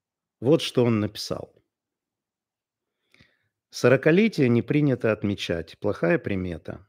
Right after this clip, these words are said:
Но будь моя воля, собрал бы сегодня вообще всех приятных мне людей. Кормил бы, поил, обнимал, не отпускал до утра.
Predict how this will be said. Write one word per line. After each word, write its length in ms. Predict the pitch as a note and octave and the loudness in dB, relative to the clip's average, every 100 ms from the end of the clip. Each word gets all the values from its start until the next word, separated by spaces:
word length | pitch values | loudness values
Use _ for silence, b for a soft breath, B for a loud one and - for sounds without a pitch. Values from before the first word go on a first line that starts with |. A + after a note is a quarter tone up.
| _ | _
Но 120 | - G#2 | -8 -2
будь 260 | F3+ G3 | -2 2
моя 220 | D#3+ C#3 | 2 2
воля, 480 | A2+ G2+ G2+ F#2+ F#2 b b b | 0 0 -2 -2 -6 b b b
собрал 460 | - - G#2+ D#3+ F3+ | -8 -2 2 4 4
бы 100 | A#2+ | 2
сегодня 440 | - G#2+ B2+ A#2+ | -2 -2 0 -2
вообще 380 | G2+ G#2 - C#3+ | -2 -4 -2 -2
всех 320 | - A#2 A2+ | -2 -4 -4
приятных 520 | - F#2 G2+ F#2 F2 - | -4 -4 -4 -6 -12 -14
мне 140 | F2+ | -12
людей. 380 | D#2+ E2 D#2 D#2 | -12 -14 -16 -10
Кормил 500 | - D#3 A#2+ B2 A2+ | -2 0 0 0 -4
бы, 140 | F#2+ | -6
поил, 440 | - G2+ G#2+ G#2 F#2 | -4 -2 -2 -2 -4
обнимал, 580 | G2 F#2+ G2+ A#2 A2+ b b b b | -4 -4 -2 -2 -4 b b b b
не 120 | C#3 | 2
отпускал 540 | E3+ - A#2 - A#2+ A#2 | 2 2 -6 0 2 2
до 120 | G2+ | 0
утра. 420 | F#2 - E2+ E2 | -6 -8 -12 -12